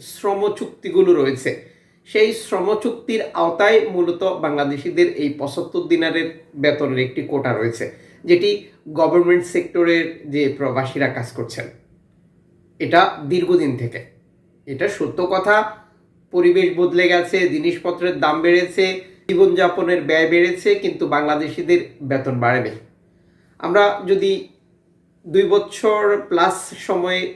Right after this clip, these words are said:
পেছনে ফিরে যাই, বাংলাদেশের যে দূতাবাসের প্রধান ছিলেন সাবেক রাষ্ট্রদূত, তিনি এক বক্তব্যের মাধ্যমে এই ব্যাপারটি ক্লিয়ার করেছিলেন। কারণ তখন তার কাছে এই স্যালারি সংক্রান্ত ব্যাপার নিয়ে আলোচনা করা হয়েছিল।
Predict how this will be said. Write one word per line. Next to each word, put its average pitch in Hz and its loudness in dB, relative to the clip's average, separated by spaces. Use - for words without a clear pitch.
পেছনে 175 0
ফিরে 156 2
যাই, 170 2
বাংলাদেশের 170 0
যে 165 2
দূতাবাসের 165 0
প্রধান 160 -2
ছিলেন 170 0
সাবেক 143 0
রাষ্ট্রদূত, 147 -2
তিনি 147 -2
এক 135 -2
বক্তব্যের 135 -2
মাধ্যমে 139 0
এই 151 -2
ব্যাপারটি 131 0
ক্লিয়ার 151 -2
করেছিলেন। 117 -4
কারণ 160 0
তখন 156 -2
তার 151 -2
কাছে 202 0
এই 170 2
স্যালারি 196 2
সংক্রান্ত 185 -2
ব্যাপার 160 0
নিয়ে 156 0
আলোচনা 147 -2
করা 131 -2
হয়েছিল। 131 -2